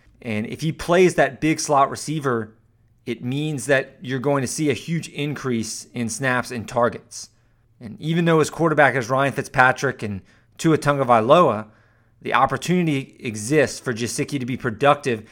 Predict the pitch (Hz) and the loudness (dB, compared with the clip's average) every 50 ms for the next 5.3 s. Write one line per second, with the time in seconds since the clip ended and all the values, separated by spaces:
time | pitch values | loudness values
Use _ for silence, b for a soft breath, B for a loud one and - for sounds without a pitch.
0 | B B B - - 131 127 - - 139 110 110 135 156 160 - 135 - - - | B B B -8 -4 -4 -2 0 0 0 0 2 2 2 2 0 -2 -2 -2 0
1 | - 151 170 165 - 127 117 107 104 110 b b b b b _ - 127 123 123 | 2 2 2 2 2 -2 -4 -4 -6 -10 b b b b b _ -4 -2 0 0
2 | 123 101 113 123 139 - - 175 185 202 196 185 180 170 156 131 107 - - 123 | -2 -2 -4 -10 -10 -4 0 2 2 2 2 2 2 0 0 -2 -6 -8 -8 -6
3 | 135 127 113 107 127 147 147 147 143 139 139 - - 131 135 139 131 120 110 - | -6 -6 -4 0 0 2 2 2 0 -4 -4 0 0 0 2 0 -2 -2 -4 -6
4 | - 156 160 147 143 127 120 113 110 - 123 117 110 113 - - - 170 160 - | -6 -6 -6 -4 -2 -2 0 -2 -2 -4 -6 -8 -8 -8 -4 0 2 2 2 2
5 | - 139 135 131 123 113 | 0 -2 -2 -2 -2 -4